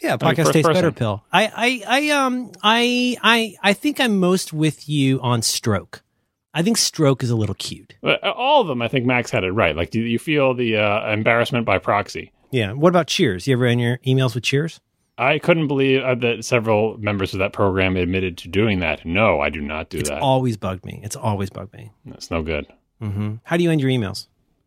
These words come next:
Speaker 2: Uh, with m-, my name with a hyphen in front of it.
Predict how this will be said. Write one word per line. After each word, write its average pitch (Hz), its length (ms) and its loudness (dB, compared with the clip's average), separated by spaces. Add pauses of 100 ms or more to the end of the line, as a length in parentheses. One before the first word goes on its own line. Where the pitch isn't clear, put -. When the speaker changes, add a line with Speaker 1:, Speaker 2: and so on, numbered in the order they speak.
(500)
Speaker 2:
Uh, 85 440 2
with 87 420 -4
m-, 92 360 -6
my 98 280 0
name 110 480 2
with 95 160 -2
a 80 40 0
hyphen 85 440 -8
in 76 100 -10
front 71 240 -10
of 67 80 -12
it. 71 140 -18